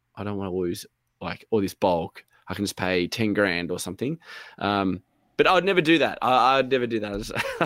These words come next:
I'm just like, "Nah, fuck the cops. <laughs> I'm gonna get out of it." Um, but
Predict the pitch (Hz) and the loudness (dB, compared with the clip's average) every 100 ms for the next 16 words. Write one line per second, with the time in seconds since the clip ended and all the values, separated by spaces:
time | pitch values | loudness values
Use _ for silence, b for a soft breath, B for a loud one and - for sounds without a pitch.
0 | - - B - 131 120 85 - 139 - | -4 -12 B 0 2 2 0 -2 -4 -6
1 | - 90 - - - - - - - - | -10 -12 -10 -10 -4 -4 -2 -4 -4 -6
2 | 156 - 165 147 139 135 107 - B B | -2 4 4 6 4 2 -4 -10 B B
3 | B B 123 127 123 123 113 - - - | B B 0 2 2 0 -4 -14 -18 -18
4 | - 202 180 - - | -4 2 2 2 -8